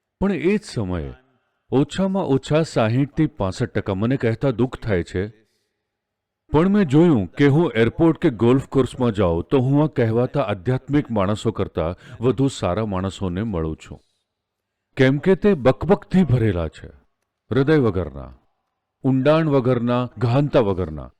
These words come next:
બસ એક એક મંત્ર, એક એક બકવાસ, એક ફિલોસોફી જે તેમણે ક્યાંક વાંચી છે, તે આવી રીતે ચાલી રહ્યું છે, જેને બદલવું જોઈએ. એટલે લોકોમાં આ ગહનતા લાવવા માટે, જેમ જેમ લોકો મારી નજીક આવે છે, તેમ તેમ હું તેમની સાથે વધુને વધુ કઠોર થાઉં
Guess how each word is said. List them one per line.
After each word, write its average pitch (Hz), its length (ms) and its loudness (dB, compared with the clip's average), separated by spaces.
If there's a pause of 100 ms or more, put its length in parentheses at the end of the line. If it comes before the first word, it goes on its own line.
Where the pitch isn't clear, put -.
બસ 127 260 4
એક 147 200 2
એક 165 160 2
મંત્ર, 143 340 2
એક 143 360 4
એક 143 140 0
બકવાસ, 143 580 0
એક 147 260 0
ફિલોસોફી 143 600 2
જે 139 160 0
તેમણે 135 260 0
ક્યાંક 139 280 -2
વાંચી 117 320 2
છે, 143 240 -2 (420)
તે 190 120 4
આવી 147 360 0
રીતે 190 220 0
ચાલી 147 280 0
રહ્યું 123 200 2
છે, 190 140 0
જેને 143 260 0
બદલવું 117 380 0
જોઈએ. 71 340 -8 (680)
એટલે 185 380 0
લોકોમાં 147 720 0
આ 175 100 2
ગહનતા 131 480 0
લાવવા 95 320 2
માટે, 85 340 -6
જેમ 123 300 0
જેમ 156 140 2
લોકો 151 280 2
મારી 127 240 0
નજીક 110 360 -2
આવે 110 220 2
છે, 165 200 -2
તેમ 117 220 -2
તેમ 135 240 -2
હું 123 160 0
તેમની 113 280 -2
સાથે 110 280 -4
વધુને 117 380 0
વધુ 113 240 -2
કઠોર 156 360 0
થાઉં 98 260 -4